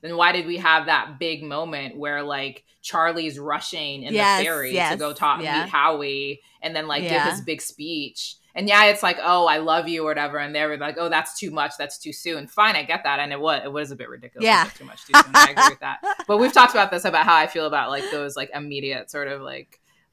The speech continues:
Speaker 1: like, um, displays of affection like that, uh, before. Um,
Speaker 2: Yeah.
Speaker 1: and s-, so, fine, like, you say it's too much too soon to do that, the "I love you" piece of it, but you've done all the other bits of it. It's like, which is it? Are you subverting? Are you trying, it feels like you're trying to do, like,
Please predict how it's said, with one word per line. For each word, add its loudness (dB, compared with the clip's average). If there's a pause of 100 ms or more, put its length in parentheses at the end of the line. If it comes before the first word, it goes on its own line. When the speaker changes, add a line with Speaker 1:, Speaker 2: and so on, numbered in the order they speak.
(120)
Speaker 1:
like, -6 (500)
um, 6
displays 0
of -6
affection -4
like -12
that, -4 (120)
uh, -2
before. -10
Um, -2
Speaker 2:
Yeah. -8
Speaker 1:
and 4 (140)
s-, -12 (100)
so, -2 (360)
fine, 8
like, -2
you -10
say -4
it's -6
too -6
much -6
too -10
soon -10
to -8
do -10
that, -8
the -4
"I -2
love -2
you" -8
piece -14
of -12
it, -12
but -2
you've -4
done 4
all 6
the -2
other -2
bits -10
of -12
it. -12 (220)
It's -14
like, 0
which 0
is 2
it? -2
Are -2
you 0
subverting? -2
Are -2
you -6
trying, -6
it -12
feels -2
like -2
you're -6
trying -4
to -6
do, -8
like, -8